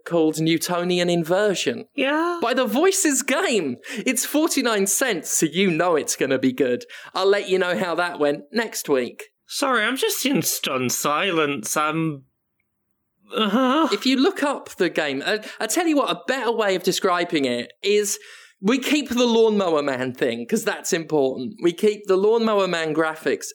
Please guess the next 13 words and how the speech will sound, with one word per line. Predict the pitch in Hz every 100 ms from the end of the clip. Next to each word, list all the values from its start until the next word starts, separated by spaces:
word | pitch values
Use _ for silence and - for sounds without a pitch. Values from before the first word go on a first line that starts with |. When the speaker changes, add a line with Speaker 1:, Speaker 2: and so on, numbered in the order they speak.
| -
Speaker 1:
except | 170 - -
it's | 196 196
by | 202 180
way | 175 180 175 170
of, | 160 156 151 143 -
um, | 143 131 131 131 127 139 _ 165
what | 208 190
was | 185
that | - 143
game? | - 131 127
Cruelty | - 233 220 - 175
Squad. | - 151 120 92 -
Speaker 2:
Yeah. | - 220 240 240 220 202 165 135 117